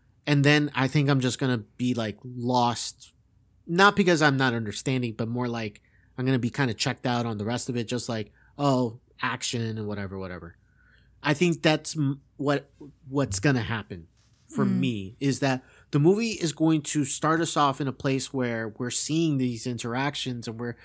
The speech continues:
Speaker 1: we're gonna be having questions, and then the movie's not gonna answer them. You know? That's what I have a feeling is gonna happen. Obviously, my hope would be that it actually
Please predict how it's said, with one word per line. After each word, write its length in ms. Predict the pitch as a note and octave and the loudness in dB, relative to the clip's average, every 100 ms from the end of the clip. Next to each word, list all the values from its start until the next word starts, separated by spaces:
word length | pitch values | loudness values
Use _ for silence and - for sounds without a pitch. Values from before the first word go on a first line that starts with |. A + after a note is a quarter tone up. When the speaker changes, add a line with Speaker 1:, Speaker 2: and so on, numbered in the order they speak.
| - _ | -20 _
Speaker 1:
we're 160 | B2+ A2 _ _ _ - | -4 -4 _ _ _ -2
gonna 200 | D3 D3+ | 2 4
be 180 | C3+ C3+ | 4 2
having 400 | A#2 A#2+ A#2+ G#2+ | 2 0 -2 -6
questions, 640 | - E3 - - B2+ A#2+ | -4 -4 -2 -4 -4 -4
and 160 | A#2+ A#2+ | -6 -2
then 220 | C3+ C3 | -2 -2
the 80 | A#2 | -4
movie's 380 | A#2 B2 A#2 - | -2 -2 -2 -4
not 380 | A#2 A#2 A#2 G#2 | -6 -2 -4 -4
gonna 140 | G2+ | -6
answer 300 | F#2 D#2 - | -6 -8 -12
them. 160 | B1+ C2+ _ _ _ _ _ _ - | -16 -18 _ _ _ _ _ _ -10
You 80 | |
know? 200 | A2 A2+ C3+ _ _ _ _ | -10 -10 -14 _ _ _ _
That's 260 | B2+ C#3 D3+ | 0 0 2
what 100 | D3 | 2
I 80 | C3 | 2
have 220 | B2+ A2+ | 0 -4
a 60 | |
feeling 380 | G#2 - A#2+ A2 | -8 -4 -4 -2
is 120 | G2+ | -4
gonna 160 | - E2+ | -8 -10
happen. 320 | F2+ - - _ _ _ _ _ _ _ _ - | -10 -14 -20 _ _ _ _ _ _ _ _ 6
Obviously, 680 | E3 G3 G3+ - G3+ G3 - _ _ _ - | 6 6 2 -2 -4 -6 -10 _ _ _ -4
my 140 | A2+ | 0
hope 240 | A#2 C#3+ C#3 | 4 4 2
would 100 | C3 | 0
be 300 | B2+ B2+ B2 | 0 0 0
that 220 | A2 G2 | -4 -4
it 100 | F#2+ | -4
actually 460 | G2 - - F#2+ | -6 -8 -12 -12